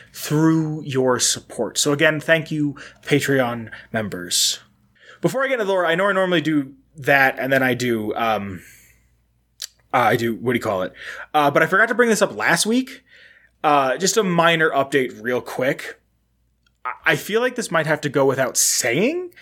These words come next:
but Tabletop's not coming back. Um, I know there were people here that really, really liked Atomic Tabletop.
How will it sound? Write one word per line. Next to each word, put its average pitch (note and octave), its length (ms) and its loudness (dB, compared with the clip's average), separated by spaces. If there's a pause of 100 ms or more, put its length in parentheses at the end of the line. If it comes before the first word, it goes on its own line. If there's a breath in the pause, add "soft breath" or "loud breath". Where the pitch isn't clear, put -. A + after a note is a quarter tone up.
(440 loud breath)
but D#3 560 0 (340)
Tabletop's A3 800 0
not C3 380 0
coming A#2+ 420 -6
back. - 560 -8 (600 loud breath)
Um, C3 420 2
I D3 100 -4
know F3 160 0
there G#3+ 80 0
were A3+ 100 0
people F#3 280 -4
here D#3+ 180 0
that C3 180 0
really, C#3 220 0
really C3 240 -2
liked A#2+ 220 -4
Atomic D3 340 0
Tabletop. D#3 500 0